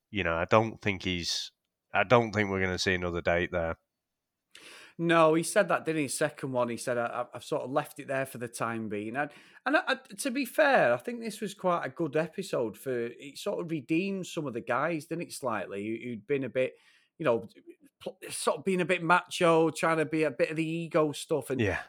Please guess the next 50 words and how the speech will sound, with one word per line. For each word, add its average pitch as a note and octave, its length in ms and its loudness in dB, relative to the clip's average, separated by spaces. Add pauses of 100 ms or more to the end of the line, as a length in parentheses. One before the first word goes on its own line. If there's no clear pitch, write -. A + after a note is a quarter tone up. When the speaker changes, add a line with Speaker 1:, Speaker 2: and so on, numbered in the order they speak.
Speaker 2:
Luke A#3 260 0
come A3 120 0
across G3 280 0
quite C#3+ 320 2
well D#3+ 220 2
in E3 140 -2
this, A2+ 200 -6
and B2+ 80 -8
he's B2 140 -8
like, A#2 180 -4
"I - 20 -8
just C#3+ 200 -14
can't D3 180 0
help B2+ 160 -4
but - 100 -20
think D#3+ 140 -6
I C#3+ 120 -2
love C#3 260 0
her." C#3+ 180 2
And A#2+ 80 -2
he, C#3 140 -2
he D#3+ 80 -4
said G3+ 260 6
it G3+ 140 -8
to, E3 260 2 (400)
um, B2+ 460 4
the, C#3 180 0
I A#2+ 60 -6
can't A#2 220 -6
remember G2+ 180 -14
what F2 80 -12
her F#2 120 -14
name G#2 140 -6
is, G2+ 120 -12
the A2+ 100 -6
witch C3+ 340 -2
lady A2+ 320 2
at, A#2 120 -2
at, B2 220 -2
at, C3 100 -12 (140)
when B2+ 140 -6
they're C3 100 -2
having B2 180 0
Speaker 1:
I - 20 -6
think C#3 140 2
Speaker 2:
a - 20 0
bit C3+ 80 -4
Speaker 1:
it's - 0 -
Speaker 2:
of B2 80 2
a - 20 4